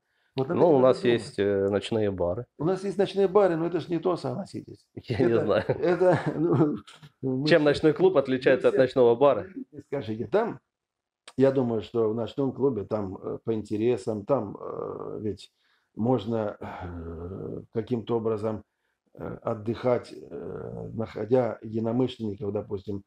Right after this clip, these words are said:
Speaker 1: Кто-то любит футбол, он, может быть, где-то, э, хочет посмотреть какой-то на хорошем, на большом экране,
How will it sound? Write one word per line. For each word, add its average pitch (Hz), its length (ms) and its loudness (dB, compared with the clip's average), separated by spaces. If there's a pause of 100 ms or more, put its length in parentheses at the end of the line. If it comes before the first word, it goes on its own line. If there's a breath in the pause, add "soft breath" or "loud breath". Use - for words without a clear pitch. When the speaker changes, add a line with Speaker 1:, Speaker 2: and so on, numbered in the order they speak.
(180)
Speaker 1:
Кто-то 156 320 -2
любит 113 420 -2 (560)
футбол, 113 640 -2 (400)
он, 123 200 0
может 110 240 -4
быть, 107 160 -6
где-то, 113 480 -2
э, 107 440 -14
хочет 110 260 -2
посмотреть 117 580 -2
какой-то 113 460 -4
на 110 500 -6
хорошем, 113 580 -4
на 110 80 -8
большом 113 400 -4
экране, 113 440 -2